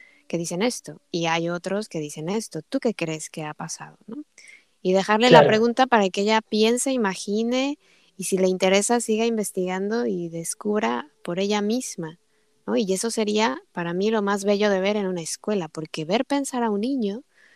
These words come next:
Speaker 1: ver cómo imagina, ver cómo construye, es hermoso.
Speaker 2: Exactamente. Sí.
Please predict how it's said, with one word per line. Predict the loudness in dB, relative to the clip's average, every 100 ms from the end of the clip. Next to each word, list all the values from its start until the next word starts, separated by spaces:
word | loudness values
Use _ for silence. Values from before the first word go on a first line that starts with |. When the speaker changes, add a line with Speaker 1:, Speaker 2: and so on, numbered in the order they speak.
| _ _ _
Speaker 1:
ver | 2 2
cómo | 2 2
imagina, | 2 0 -4 -2 0 2
ver | 0 -2
cómo | -4 -4
construye, | -6 -4 -2 0 0 -2
es | -4
hermoso. | -4 -6 -6 -6 -8 -12 -20 _ _ _ _
Speaker 2:
Exactamente. | -8 2 2 4 0 0 -4 -10 -14 _ _ _ _ _ _ _ _
Sí. | 6 6 4